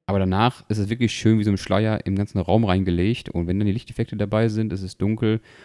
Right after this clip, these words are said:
dann hast du halt ein hervorragendes Bild, ne? Ähm, genau, so, zurück zu dem Fluid auf jeden Fall. Ich schweife schon mal, schon wieder ein bisschen ab.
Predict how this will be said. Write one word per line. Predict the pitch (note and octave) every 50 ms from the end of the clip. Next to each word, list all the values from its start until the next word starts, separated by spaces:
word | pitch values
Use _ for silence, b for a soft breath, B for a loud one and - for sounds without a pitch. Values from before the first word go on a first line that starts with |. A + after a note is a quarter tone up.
| B B B B -
dann | E2 F2
hast | F#2+ -
du | -
halt | G2+ -
ein | D#2+
hervorragendes | F#2 F2+ - - F#2+ F#2 F#2 F#2 F2+ F#2 F#2 E2+ -
Bild, | - - F#2 E2 D2 - -
ne? | - D2 E2+ G2+ _ _ _ _ _ _ _ b b b b b b b b b b b b b b _ _ _ _ _ _ -
Ähm, | E2+ E2 E2 D#2+ D#2+ D#2+ D#2+ D#2+ D#2+ D#2+ - _ _
genau, | - F2 E2 D2+ D#2 E2
so, | E2+ E2 E2
zurück | - - A#2+ C#3
zu | - -
dem | A#2+ A2 G#2+
Fluid | - G2 G2 C3 D3
auf | C#3+ - -
jeden | - B2+ C3
Fall. | - - B2+ B2+ C3+ C#3+ D3+ _ _ _ -
Ich | - G2+ - -
schweife | - E2 E2+ F2+ -
schon | F#2 F2+
mal, | F2+ E2+ D#2+ - _ -
schon | - - - G2 F#2
wieder | F2+ F#2
ein | F2 F2+
bisschen | G#2+ - - F2
ab. | - - - -